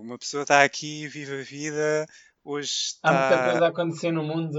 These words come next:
Speaker 2: ultimamente. Um gajo está
Speaker 1: E-,
Speaker 2: aqui com os
Speaker 1: exatamente,
Speaker 2: calores.
Speaker 1: exatamente. Umas pessoas partem estátuas, outras pessoas candidatam-se. Não dá, isto não dá para,
Speaker 2: <laughs>
Speaker 1: para seguir tudo. Hum, e próximo tema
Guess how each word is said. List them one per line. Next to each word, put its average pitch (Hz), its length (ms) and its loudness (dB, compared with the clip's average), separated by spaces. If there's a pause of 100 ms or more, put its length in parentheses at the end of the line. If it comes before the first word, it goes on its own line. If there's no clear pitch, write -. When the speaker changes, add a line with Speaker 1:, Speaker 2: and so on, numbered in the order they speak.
(140)
Speaker 2:
ultimamente. 147 680 -8
Um 151 280 -20
gajo 147 220 -6
está 147 120 -10
Speaker 1:
E-, - 40 -4
Speaker 2:
aqui - 20 -6
com 139 60 -8
os 131 40 -8
Speaker 1:
exatamente, 135 520 -4
Speaker 2:
calores. 147 220 -4
Speaker 1:
exatamente. 127 420 -8
Umas 147 180 -10
pessoas - 240 -12
partem 123 280 -4
estátuas, 131 480 -6
outras 120 240 -14
pessoas - 220 -16
candidatam-se. 117 760 -12
Não 147 100 -16
dá, 151 200 -8
isto - 140 -10
não 135 80 -14
dá 139 140 -8
para, 135 340 -8
Speaker 2:
<laughs> - 40 -20
Speaker 1:
para 135 120 -8
seguir 131 240 -8
tudo. - 280 -16 (2000)
Hum, 127 540 -6 (800)
e 117 720 -4 (440)
próximo 143 400 -2
tema 95 440 -10